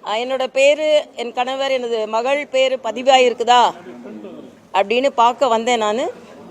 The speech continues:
சிறப்பாகவே பதிவாகி இருக்கிறது. ஏறக்குறைய லோகையா நாயுடு காலனியில் உள்ள ஒரு நானூறு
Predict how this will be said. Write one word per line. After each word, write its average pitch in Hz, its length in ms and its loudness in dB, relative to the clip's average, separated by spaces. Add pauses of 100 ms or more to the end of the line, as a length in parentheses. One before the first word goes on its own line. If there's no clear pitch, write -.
(880)
சிறப்பாகவே 269 640 8
பதிவாகி 247 420 4
இருக்கிறது. 214 640 0 (1600)
ஏறக்குறைய 311 580 10
லோகையா 302 400 10
நாயுடு 285 560 10
காலனியில் 262 500 4
உள்ள 269 380 2 (100)
ஒரு 233 300 2
நானூறு 262 680 4